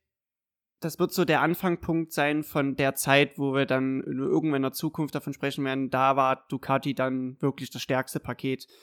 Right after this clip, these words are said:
Und ich habe halt die Frage für dich, ist es gerade so das perfekte Bike, auf dem jeder sitzen will, so wie es Jack Miller auch jetzt in der Pressekonferenz gesagt hat? Weil wir reden von einem eins, zwei, drei, allein an diesem Rennwochenende, sowohl im Quali als auch im Rennen.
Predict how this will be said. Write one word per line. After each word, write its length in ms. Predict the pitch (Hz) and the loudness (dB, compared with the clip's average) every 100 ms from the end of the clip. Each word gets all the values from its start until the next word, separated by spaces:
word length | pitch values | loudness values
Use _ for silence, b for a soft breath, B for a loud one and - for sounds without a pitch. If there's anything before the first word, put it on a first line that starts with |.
| b | b
Und 80 | - | -12
ich 100 | 131 | -8
habe 120 | 151 | -4
halt 120 | 160 151 | -4 -4
die 60 | |
Frage 260 | - 143 139 | -2 -2 -2
für 100 | 139 | -4
dich, 200 | 135 143 | -6 -6
ist 100 | 127 | -8
es 160 | 131 | -10
gerade 300 | - 135 131 | -2 0 0
so 200 | 139 139 131 _ _ _ _ _ - | 0 -2 -2 _ _ _ _ _ 0
das 240 | 143 - | 0 0
perfekte 460 | 147 - 147 - 143 | -4 0 0 0 -2
Bike, 280 | 127 139 | 0 0
auf 120 | 143 - | 0 -2
dem 180 | 139 | 0
jeder 180 | 135 135 | 0 -2
sitzen 360 | 127 147 - 131 | -2 -4 -4 -2
will, 100 | 127 | -2
so 220 | 151 135 | 0 0
wie 120 | 135 | 2
es 300 | 135 - - | 2 0 -4
Jack 160 | - 147 | -6 -2
Miller 220 | 147 147 | 2 4
auch 140 | 139 - | 2 0
jetzt 160 | - | -6
in 60 | 131 | -6
der 60 | |
Pressekonferenz 680 | 135 143 143 - 131 135 127 | -6 -6 -6 -8 -6 -6 -6
gesagt 260 | - 123 - | -6 -10 -8
hat? 140 | 113 | -8
Weil 160 | 117 123 | -6 -4
wir 80 | 131 | -2
reden 240 | 147 156 | -2 -2
von 120 | - | -2
einem 120 | 135 | -4
eins, 240 | - 143 - | -2 -4 -4
zwei, 180 | - 131 | -2 -2
drei, 400 | - 131 139 139 _ _ _ _ _ _ _ _ | 0 2 2 0 _ _ _ _ _ _ _ _
allein 260 | - 143 160 | 2 4 6
an 100 | 156 | 6
diesem 240 | 180 220 | 4 2
Rennwochenende, 720 | 190 196 190 185 175 175 175 | 4 4 2 2 2 2 2
sowohl 280 | 160 156 143 | 0 2 4
im 100 | 139 | 2
Quali 320 | 135 131 127 | 2 0 2
als 220 | 123 127 117 | 2 0 -4
auch 60 | |
im 80 | 113 | -6
Rennen. 440 | 117 165 180 175 | 0 2 2 0